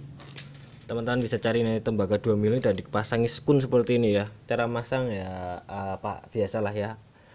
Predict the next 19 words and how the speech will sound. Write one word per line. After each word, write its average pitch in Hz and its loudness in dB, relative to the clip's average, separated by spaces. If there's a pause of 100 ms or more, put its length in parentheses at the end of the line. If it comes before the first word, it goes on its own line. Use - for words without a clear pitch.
(240)
banyak 95 -2
yang 98 -4
bisa 98 -4
lah 92 -6
pasti. 87 -12 (640)
Kalau - -14
cuman 95 -6
masang 92 -6
sekun 101 -4
kayak 82 -4
gini 95 -6
saya 87 -4
kira 82 -12 (160)
ya. 107 -4 (720)
Oke. 117 -12 (960)
Oke, 95 -2 (400)
bekas, - -8
benar-benar 104 -2
bekas. - -8